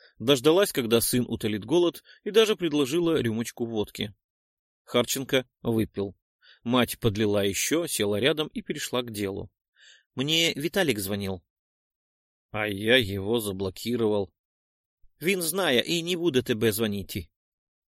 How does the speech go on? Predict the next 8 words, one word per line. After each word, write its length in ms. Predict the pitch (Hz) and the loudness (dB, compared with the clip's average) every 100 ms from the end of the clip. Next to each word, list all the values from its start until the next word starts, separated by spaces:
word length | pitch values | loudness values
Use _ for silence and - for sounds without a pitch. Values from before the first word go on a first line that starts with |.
| _ _ _ _ _ _ | _ _ _ _ _ _
«Всё-то 440 | - - 113 - 113 | -8 -4 -4 -4 -6
он 220 | 113 107 | -4 -4
знает». 560 | 95 98 107 95 104 - _ _ _ _ _ - - | -4 -4 -2 -4 -6 -16 _ _ _ _ _ -20 -8
«Всё 220 | - 139 | 2 2
да 100 | 147 | 2
не 100 | 170 | -4
всё». 480 | - - 262 139 - _ _ _ _ _ _ _ - | -4 0 2 2 0 _ _ _ _ _ _ _ -8
Мать 340 | 120 120 - | 0 0 0